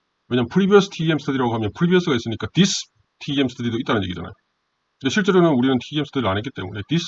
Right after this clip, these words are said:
T E M study라는 건 존재하지 않거든요. 그러니까 이게 존재하지 않는데 previous T E M study라고 하면 이상해진다는 거죠. 그래서 만약에 우리 일이 T E M이 아니라 다른 방식을 사용했다. 예를 들어서 라만 스펙트로스코피를 사용한 일이 있다.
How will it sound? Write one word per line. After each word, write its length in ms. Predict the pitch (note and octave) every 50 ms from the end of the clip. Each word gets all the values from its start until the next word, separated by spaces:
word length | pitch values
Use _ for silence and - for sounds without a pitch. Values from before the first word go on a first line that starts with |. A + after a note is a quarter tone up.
| - _
T 200 | - - - C#3+
E 20 |
M 60 | C3+
study라는 380 | A#2+ A#2 - A#2+ A2 G#2+ G#2+ G2+
건 100 | G2 F#2
존재하지 300 | - G#2 G#2 A#2 B2+ B2
않거든요. 340 | B2 - - A#2 A2+ G2+ - - _ _ _ - _ _ _ _ _ _ _ _ _ _ _ _ _ _ _ -
그러니까 100 | - D#3
이게 100 | E3+ G3+
존재하지 340 | - D3 C#3+ C#3+ E3 E3+ D#3
않는데 340 | A#2+ A2 A2 A2+ A2+ B2 B2 - -
previous 340 | C#3 D3 C#3+ D3+ D3+ C#3+ D3 - -
T 80 | - A#2+
E 40 | A#2+
M 60 | A2+
study라고 360 | A2 - G#2+ G#2 G#2 G2+ G2
하면 120 | G#2+ G2+ F#2+
이상해진다는 420 | G2 G#2+ B2+ B2+ A#2+ G2+ F#2+ F#2 -
거죠. 800 | _ _ _ _ _ _ _ _ _ _ - - - - - _
그래서 220 | - C#3 C3+ C#3+
만약에 360 | G#2+ G2+ A#2 C#3 F#3 F3+ E3
우리 380 | D3 A#2+ A2+ B2 D3+ E3+ D3+ B2
일이 440 | A#2 A#2 A2+ G#2 G#2 G#2+ G2+ F2 F2 - _ _ _ _ _ _ _ _ _ -
T 100 | - F3+ F3+
E 100 | F#3 F#3
M이 140 | F3+ D#3+
아니라 420 | A#2+ G2+ F#2+ F#2+ G2 G#2+ B2 C#3 C#3+ -
다른 220 | - A2+ C3+ D#3
방식을 280 | D#3+ E3 E3 - D#3+ B2
사용했다. 300 | G#2+ G2+ F#2 F2+ - F#2+
예를 120 | G2+ G#2+
들어서 160 | G#2 G#2+ G2 G2+
라만 180 | A2+ C#3+ E3+ F3+
스펙트로스코피를 1000 | - - A#2 - A2+ A2 - - _ _ _ _ - - - A2+ - A#2 G#2
사용한 280 | F#2+ - G#2+ G#2+ A2 G2
일이 120 | F2+ F2+
있다. 260 | F2+ - - F#2 F#2+